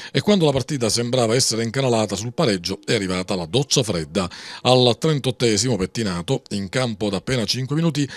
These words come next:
ha commesso un fallo in aria. Rigore ed espulsione. Dagli undici metri Romeo non ha fallito. Due a uno per il Dattilo e partita chiusa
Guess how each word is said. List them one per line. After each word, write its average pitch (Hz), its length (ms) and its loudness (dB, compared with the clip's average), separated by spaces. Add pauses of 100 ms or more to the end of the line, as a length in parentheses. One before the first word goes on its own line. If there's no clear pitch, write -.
(180)
ha 160 160 4
commesso 147 460 2
un 160 100 0
fallo 104 500 2
in 139 140 0
aria. 85 380 -4 (180)
Rigore 120 600 0
ed 104 340 0
espulsione. 85 720 0 (380)
Dagli 101 220 2
undici 123 260 -2
metri 98 400 -2
Romeo 110 500 -4
non 120 200 0
ha 92 60 -2
fallito. 80 600 -4 (400)
Due 139 160 6
a 170 60 10
uno 190 240 6
per 156 320 6
il 151 180 0
Dattilo 131 500 2
e 156 120 0
partita 104 380 -4
chiusa 90 460 -4